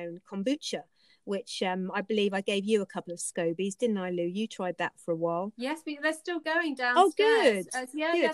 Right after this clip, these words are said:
Speaker 2: Steve's still got the scobies, uh, the, the Scoobies. I call
Speaker 1: S-, scobies.
Speaker 2: Scoobies, Scoobies. Um, <laughs>
Speaker 1: Scobies.
Speaker 2: I thought they were a Scooby.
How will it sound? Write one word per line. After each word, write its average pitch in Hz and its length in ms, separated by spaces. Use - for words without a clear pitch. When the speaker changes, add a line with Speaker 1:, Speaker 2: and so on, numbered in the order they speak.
Speaker 2:
Steve's 339 320
still 320 220
got 311 180
the - 60
scobies, 294 640
uh, 254 240
the, 254 180
the 262 80
Scoobies. 311 680
I - 60
call 269 160
Speaker 1:
S-, - 140
scobies. 220 600
Speaker 2:
Scoobies, 311 140
Scoobies. - 640
Um, 262 200
<laughs> - 0
Speaker 1:
Scobies. 214 280
Speaker 2:
I 254 60
thought 269 180
they - 120
were 214 100
a 226 40
Scooby. 233 600